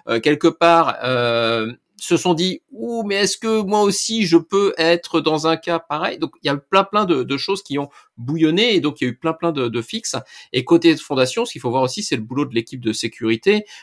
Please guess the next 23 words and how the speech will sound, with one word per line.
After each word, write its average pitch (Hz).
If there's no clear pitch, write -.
Euh, 110
c'est 117
une 113
petite 113
équipe 196
aussi, 117
donc -
qui -
reçoit, 147
donc 117
c'est 117
la 113
fameuse 135
équipe 143
qui -
a 113
reçu, 214
euh, 110
fin 131
novembre 123
l'annonce 113
de, 101
euh, 104